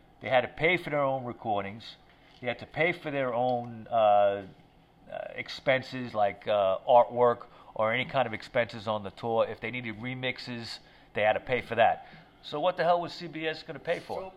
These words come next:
Speaker 2: pretty much they gave them the hundred thousand to support
Speaker 1: To
Speaker 2: their
Speaker 1: just
Speaker 2: own
Speaker 1: support
Speaker 2: tour.
Speaker 1: their own shit.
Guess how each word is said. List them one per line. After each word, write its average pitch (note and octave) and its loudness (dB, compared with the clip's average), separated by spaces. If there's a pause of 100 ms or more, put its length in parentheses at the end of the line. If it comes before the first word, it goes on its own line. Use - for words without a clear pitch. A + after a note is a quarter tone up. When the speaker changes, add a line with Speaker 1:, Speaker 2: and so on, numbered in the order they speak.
Speaker 2:
pretty G3+ -14
much F#3 -8 (180)
they E3 -16
gave F3 -14
them F3 -20
the C#3+ -6
hundred F3+ -12
thousand E3 -6
to - -20
support D3+ -16
Speaker 1:
To D3+ -6
Speaker 2:
their - -10
Speaker 1:
just E3 -2
Speaker 2:
own E3 -2
Speaker 1:
support D#3+ 6
Speaker 2:
tour. E3 0
Speaker 1:
their D3+ 0
own D3 2
shit. A#2 -2